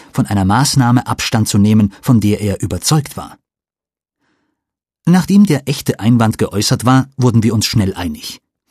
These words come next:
Wir passten das Angebot der veränderten Situation an und begannen sofort mit der Umsetzung der Maßnahme. Denn der Geschäftsführer war überzeugt, dass es richtig war, jetzt mit Trainings zu beginnen. Es ist sehr wichtig, dass Sie an dieser Stelle die Dynamik erkennen,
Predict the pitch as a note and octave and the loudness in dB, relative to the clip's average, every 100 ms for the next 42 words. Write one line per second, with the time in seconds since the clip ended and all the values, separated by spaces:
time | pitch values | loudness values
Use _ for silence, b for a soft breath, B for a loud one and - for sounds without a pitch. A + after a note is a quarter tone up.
0 | _ - A#2+ A#2+ G3 - A2+ F#2+ - A2 | _ -2 -2 2 0 0 -2 -2 -2 0
1 | B2+ B2 E3 - D3 C#3+ - C3 B2 - | 0 0 -2 0 -2 -2 0 2 2 2
2 | A2+ A2+ A#2+ B2 - E3 - G3+ E3 B | 0 0 0 -2 0 -2 2 2 2 B
3 | B - C#3+ C#3 C#3 D3+ E3+ A2 - D#3+ | B 0 0 0 2 4 4 2 0 -2
4 | - C3 G#2+ A2+ A2 G2 F2+ G#2+ G2 F#2+ | 0 -2 0 0 0 0 -2 -2 0 0
5 | E2+ - - D#2+ - - _ _ _ _ | -4 -6 -10 -12 -16 -20 _ _ _ _
6 | _ _ _ A#2 B2 A2+ G#2+ G2+ F3 - | _ _ _ 0 2 2 2 0 -2 -2
7 | - A2+ G2+ G2 G2 F#2 - A#2 G#2 - | -2 0 0 -2 -4 -4 -2 0 0 -6
8 | - A#2 - - F3 - A2 - A2 G#2 | -6 -4 -2 -2 -2 -2 -4 -2 -4 -2
9 | A#2 A#2 - A2+ F#2+ - G2 F#2 F2+ G#2 | -2 -2 -2 -4 -2 -2 0 -2 -2 -4
10 | A2 C3 G2 - _ _ _ _ _ _ | -2 -2 -4 -6 _ _ _ _ _ _
11 | _ _ _ _ _ _ _ _ C#3+ D3+ | _ _ _ _ _ _ _ _ -4 -4
12 | - C3+ B2 A#2+ - - G2 - - A2 | -2 0 2 0 0 -2 -2 -4 -6 -4
13 | G#2 B2+ G#2+ A2+ C#3+ A#2+ - B2+ B2 A#2+ | -2 0 0 0 0 -2 -2 0 0 0
14 | A#2 B2+ B2+ B2 C3 - G2 B2+ B2 A2+ | 2 2 2 4 4 2 -4 2 4 2